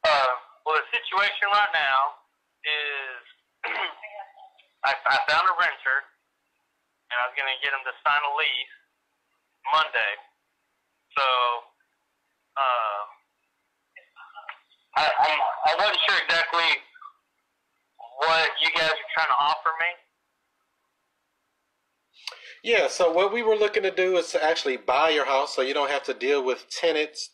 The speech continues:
Speaker 2: toilets, termites, property management, you know, the whole thing of actually being a landlord. I don't know if you have experience in that before. Is that something y'all were looking to be as landlords and just rent it out?
Speaker 1: Uh,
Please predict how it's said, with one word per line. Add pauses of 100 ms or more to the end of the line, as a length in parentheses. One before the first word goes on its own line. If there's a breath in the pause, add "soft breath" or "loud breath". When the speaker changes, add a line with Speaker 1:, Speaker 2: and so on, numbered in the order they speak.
Speaker 2:
toilets,
termites, (300 loud breath)
property
management,
you
know,
the
whole
thing
of
actually
being
a
landlord. (200 loud breath)
I
don't
know
if
you
have
experience
in
that
before. (260 loud breath)
Is
that
something
y'all
were
looking
to
be
as
landlords
and
just
rent
it
out? (2750)
Speaker 1:
Uh,